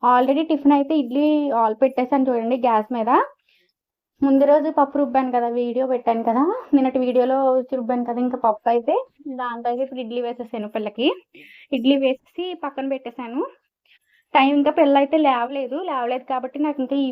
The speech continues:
పనులైనా అవుతున్నాయి. అది లేస్తే ఇంక వంటగదిలోనే ఉంటుంది, నన్ను ముట్టేసుకుంటుంది అనమాట. మేము అన్నీ మడితో చేసుకుంటాము, అంటే ఏం ముట్టుకోకుండా చేసుకుంటాం అనమాట. చీర అది ఆరేసుకుని మడి చీర, ఆ మడి చీరే కట్టుకుంటాము. అంటే ముందు రోజు నైట్ చీర జాకెట్ ఆరేసుకుంటాము,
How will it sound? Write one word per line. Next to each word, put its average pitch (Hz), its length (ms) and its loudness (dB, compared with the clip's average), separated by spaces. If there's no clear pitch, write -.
పనులైనా 247 360 -4
అవుతున్నాయి. 247 340 -2
అది 254 140 -6
లేస్తే 233 320 -8
ఇంక 277 100 -4
వంటగదిలోనే 240 600 -8
ఉంటుంది, 254 340 -8
నన్ను 269 200 -6
ముట్టేసుకుంటుంది 247 540 -6
అనమాట. 226 220 -4
మేము 277 140 0
అన్నీ 254 200 0
మడితో 240 320 0
చేసుకుంటాము, 233 640 -4
అంటే 262 120 -2
ఏం 240 60 -4
ముట్టుకోకుండా 240 560 -2
చేసుకుంటాం 233 500 -2
అనమాట. 220 220 -2
చీర 226 300 2
అది 247 100 2
ఆరేసుకుని 226 440 2
మడి 214 180 -6
చీర, 233 180 2
ఆ 254 40 4
మడి 247 200 -2
చీరే 262 240 2
కట్టుకుంటాము. 247 600 0
అంటే 254 140 -2
ముందు 247 260 0
రోజు 269 220 2
నైట్ 247 240 -2
చీర 254 280 4
జాకెట్ 247 320 -4
ఆరేసుకుంటాము, 233 720 -2